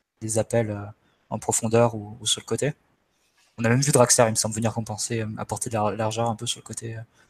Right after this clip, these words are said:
deux, trois fois en première mi-temps. Par contre, vraiment sur le côté gauche, euh, t'avais une, une utilisation vraiment classique avec, euh, avec Yuri qui prenait son couloir. Bon, après, ce qu'il, ce qu'il faisait après avec le ballon, c'est, c'est plus sujet à débat, mais en tout cas, il occupait bien son couloir et,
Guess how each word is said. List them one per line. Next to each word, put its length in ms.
deux, 60
trois 180
fois 140
en 20
première 200
mi-temps. 260
Par 120
contre, 260
vraiment 200
sur 140
le 60
côté 200
gauche, 320
euh, 200
t'avais 200
une, 160
une 280
utilisation 380
vraiment 220
classique 460
avec, 320
euh, 100
avec 300
Yuri 160
qui 120
prenait 220
son 140
couloir. 320
Bon, 60
après, 180
ce 80
qu'il, 180
ce 240
qu'il 120
faisait 220
après 200
avec 140
le 60
ballon, 220
c'est, 320
c'est 160
plus 120
sujet 280
à 40
débat, 240
mais 160
en 60
tout 100
cas, 100
il 120
occupait 280
bien 160
son 120
couloir 380
et, 180